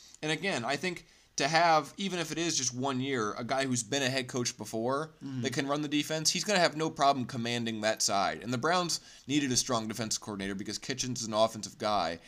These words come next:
Speaker 1: He's a first-time head coach. And the Browns really needed someone that could just run that
Speaker 2: Yeah,
Speaker 1: side of the
Speaker 2: and
Speaker 1: team.
Speaker 2: losing Greg
Speaker 1: And Wilks
Speaker 2: Williams,
Speaker 1: is that guy.
Speaker 2: and losing Greg Williams was big, and getting someone
Speaker 1: Yeah.
Speaker 2: that was able to do the similar job in terms of being able to lead that side of the ball
Speaker 1: Yeah, the Browns
Speaker 2: was big,
Speaker 1: did, the
Speaker 2: because without Greg Wil-, if you had hired someone that,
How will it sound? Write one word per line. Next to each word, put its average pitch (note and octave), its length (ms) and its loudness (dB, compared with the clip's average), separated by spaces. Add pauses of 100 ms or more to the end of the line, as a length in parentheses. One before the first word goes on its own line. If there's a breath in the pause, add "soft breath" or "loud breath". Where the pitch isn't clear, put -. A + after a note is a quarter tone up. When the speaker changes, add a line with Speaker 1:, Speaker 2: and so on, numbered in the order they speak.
Speaker 1:
He's B2+ 160 -2
a - 20 -2
first-time G#2 400 -4
head G2 180 -6
coach. - 300 -8
And A2+ 60 -8
the A2+ 60 -4
Browns D#3+ 320 0
really E3 120 0
needed C#3 220 -2
someone C3 200 -2
that B2+ 80 -12
could B2 100 -8
just B2+ 200 -4 (280 soft breath)
run A#2+ 300 0
that A#2+ 180 4
Speaker 2:
Yeah, D3+ 80 6
Speaker 1:
side B2 160 10
of A#2 60 4
the G#2+ 80 2
Speaker 2:
and D3+ 60 2
Speaker 1:
team. D3+ 220 2
Speaker 2:
losing F3+ 300 2
Greg D#3+ 160 4
Speaker 1:
And C#3+ 80 2
Wilks F3+ 140 8
Speaker 2:
Williams, D3+ 120 8
Speaker 1:
is C#3 80 4
that C#3 180 8
guy. A#2 220 8
Speaker 2:
and D#3+ 80 2
losing G3+ 240 4
Greg E3+ 180 4
Williams D#3 360 0
was B2+ 100 -4
big, C3+ 300 0
and A#2+ 260 0 (100)
getting D3 240 0
someone C#3 300 0
Speaker 1:
Yeah. B2+ 80 0
Speaker 2:
that C3 80 -4
was C3+ 140 -2
able C#3 180 -2
to C3 60 -2
do C3 180 -2
the C3 80 -2
similar C3+ 380 -4
job B2 340 0
in B2+ 80 -2
terms B2 240 -4
of A#2+ 80 -8
being B2 140 0
able B2 100 0
to B2 60 -4
lead A#2 260 -4
that A#2 160 -6
side B2 160 -4
of A#2+ 60 -6
the A2 80 -10
ball A#2 260 -4
Speaker 1:
Yeah, B2 80 0
the B2 80 0
Browns E3+ 320 4
Speaker 2:
was - 80 0
big, F3+ 220 2
Speaker 1:
did, - 60 -14
the F3 40 0
Speaker 2:
because D3 220 0
without D#3+ 280 4
Greg E3+ 200 0
Wil-, F3 180 -2
if D#3 160 -4
you F3+ 80 -2
had F3 80 2
hired F3 240 4
someone D3+ 280 -2
that, C#3 160 -6